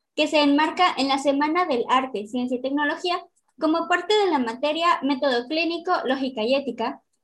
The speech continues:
a cargo de la profesora María de los Milagros Morales Vázquez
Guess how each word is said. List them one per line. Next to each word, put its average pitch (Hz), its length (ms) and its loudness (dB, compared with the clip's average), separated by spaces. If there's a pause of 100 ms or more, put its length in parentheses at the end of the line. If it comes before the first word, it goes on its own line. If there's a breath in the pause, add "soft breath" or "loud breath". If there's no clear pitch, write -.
(220)
a 269 140 -2
cargo 339 340 2
de 370 120 0
la 262 160 0
profesora 269 720 0
María 269 320 2
de 262 120 -2
los 254 200 -4
Milagros 320 560 -4
Morales 233 480 -4
Vázquez 294 520 -4